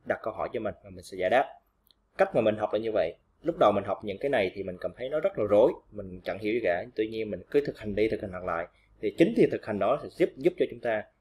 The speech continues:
hiểu được vấn đề và từ đó khám phá ra nhiều cái hơn. Những cái này là mình, cái mình, mình tự khám phá ra các bạn. Những cái này là những cái mình, mình quá trình mình học và mình tự khám phá ra, chứ cũng chẳng ai chỉ cho mình cái phần này cả.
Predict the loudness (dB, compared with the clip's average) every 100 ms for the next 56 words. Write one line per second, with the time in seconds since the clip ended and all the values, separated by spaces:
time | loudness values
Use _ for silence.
0 | _ 0 0 -2 -4 -2 0 0 -6 _
1 | _ -6 -2 0 -2 -2 -10 -4 0 0
2 | 0 -2 -2 -2 -2 -6 -6 0 4 6
3 | 6 2 0 -2 0 0 -2 _ _ _
4 | _ _ _ -6 -6 -6 -12 -8 -4 0
5 | 0 0 0 2 4 2 0 -2 -6 _
6 | _ _ _ _ _ -12 -8 -4 -2 0
7 | -2 -6 -8 -4 -4 -4 -4 -6 -8 _
8 | _ _ _ -2 0 -2 -2 -2 -4 -8
9 | -10 -8 -8 -8 -8 -4 -4 -4 -10 -10
10 | -10 -8 -6 -6 -2 -4 -4 -6 -8 -12
11 | -10 -8 -6